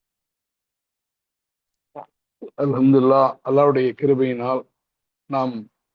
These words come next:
மீண்டும் ஒரு நாளை அடைந்திருக்கின்றோம். So, ஓமியத்துல சலீம் சாப் சொன்ன மாதிரி,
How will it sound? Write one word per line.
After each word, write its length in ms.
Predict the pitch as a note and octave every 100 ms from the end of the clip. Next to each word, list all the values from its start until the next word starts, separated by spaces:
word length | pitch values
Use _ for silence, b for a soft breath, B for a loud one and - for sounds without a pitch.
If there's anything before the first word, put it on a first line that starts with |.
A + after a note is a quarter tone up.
| _ _ _ -
மீண்டும் 380 | D3+ D3 C#3+ C#3
ஒரு 160 | C3+
நாளை 300 | B2+ B2+ C#3
அடைந்திருக்கின்றோம். 920 | B2+ C3 C3+ B2 A#2+ A2+ A2 A2+ C3 B2+ _ _ _ _ _ _ _ _ _ _ _
So, 540 | - C#3+ C3+ C3+ E3
ஓமியத்துல 920 | E3+ D#3 B2+ D3+ C#3 C3+ B2+ A2+ G#2
சலீம் 440 | - - B2+ D3+ D3+
சாப் 280 | D#3+ C#3
சொன்ன 300 | - C3+ B2
மாதிரி, 400 | A#2+ A2+ A#2 C3